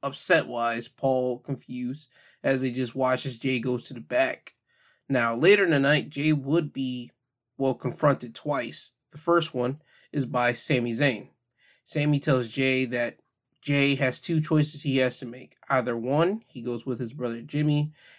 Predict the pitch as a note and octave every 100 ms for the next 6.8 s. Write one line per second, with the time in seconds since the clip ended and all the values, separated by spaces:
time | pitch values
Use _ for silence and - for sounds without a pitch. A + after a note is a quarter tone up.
0 | - B2+ A#2 A2+ A#2 - - D#3 D3+ D3+
1 | C3+ C3+ C3+ - C#3+ B2+ A#2 B2 B2 -
2 | - C3+ C#3+ C3+ B2+ C3+ C3+ B2+ B2 B2
3 | B2 C3+ _ _ _ _ _ _ _ -
4 | D#3+ C3 C#3+ D#3 - D3 B2+ A#2+ D3 D#3
5 | D3+ D3+ C#3 C3 B2+ - C3 A#2 C#3 C3+
6 | C3 B2 B2 - D3 B2+ B2+ -